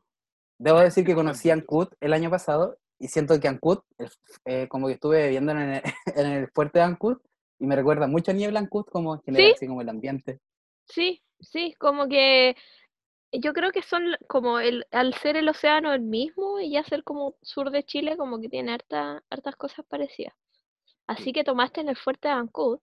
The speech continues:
Speaker 3: gran valor
Speaker 1: Sí.
Speaker 3: Ancud.
Speaker 1: Sí.
Speaker 3: <laughs> Oye, eh, ya, pues, estaba ahí trabajando. Estaba ahí
Speaker 1: Sí.
Speaker 3: trabajando y ahora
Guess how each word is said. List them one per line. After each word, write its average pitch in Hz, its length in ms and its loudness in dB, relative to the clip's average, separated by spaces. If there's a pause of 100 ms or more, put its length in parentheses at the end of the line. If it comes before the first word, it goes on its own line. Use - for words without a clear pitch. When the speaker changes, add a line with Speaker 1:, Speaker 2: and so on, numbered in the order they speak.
(140)
Speaker 3:
gran 240 240 -2
valor 202 320 -4
Speaker 1:
Sí. 233 60 -6
Speaker 3:
Ancud. 254 340 -12 (920)
Speaker 1:
Sí. 226 280 -6
Speaker 3:
<laughs> - 720 -4 (1800)
Oye, 302 420 4 (100)
eh, 247 220 6
ya, 285 140 6
pues, 269 120 2
estaba 302 200 4
ahí 311 80 4
trabajando. 247 640 4 (760)
Estaba 254 180 4
ahí 254 60 6
Speaker 1:
Sí. - 20 -2
Speaker 3:
trabajando 285 440 2
y 302 80 2
ahora 311 400 4